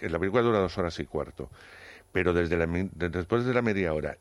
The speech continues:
en el dolor increscendo que ocurre en un día, eh, porque ocurre prácticamente en un día, ese dolor que te lo transmite a través de imágenes es tan difícil de hacer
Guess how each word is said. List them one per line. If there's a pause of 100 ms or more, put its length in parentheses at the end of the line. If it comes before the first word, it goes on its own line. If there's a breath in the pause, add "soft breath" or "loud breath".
(100)
en
el
dolor
increscendo
que
ocurre
en
un
día,
eh,
porque
ocurre
prácticamente
en
un
día, (460 soft breath)
ese
dolor (520 soft breath)
que
te
lo
transmite
a
través
de
imágenes
es
tan
difícil
de
hacer